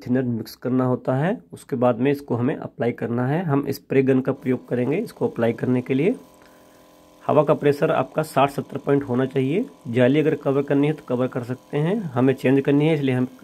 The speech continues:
जाली को कवर नहीं कर रहे हैं। और फिर दबा के इसके ऊपर हमें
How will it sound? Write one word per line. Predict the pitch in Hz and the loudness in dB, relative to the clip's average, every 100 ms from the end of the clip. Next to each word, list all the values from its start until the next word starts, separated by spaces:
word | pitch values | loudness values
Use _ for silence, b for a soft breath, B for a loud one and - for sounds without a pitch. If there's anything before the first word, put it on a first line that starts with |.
| - | -4
जाली | 123 123 | 0 0
को | 135 143 | -2 -4
कवर | - 120 | -2 -2
नहीं | 117 117 | -2 -2
कर | 123 123 | -2 -2
रहे | 120 127 | 0 0
हैं। | 139 240 - - - - - - B B B B B - | 0 -2 -4 -20 -20 -20 -20 -20 B B B B B -6
और | 120 120 | -2 0
फिर | 160 147 | 0 2
दबा | 123 131 | 4 4
के | 135 147 | 2 -2
इसके | 143 139 | -2 -2
ऊपर | 127 127 | -2 0
हमें | 127 190 | 0 0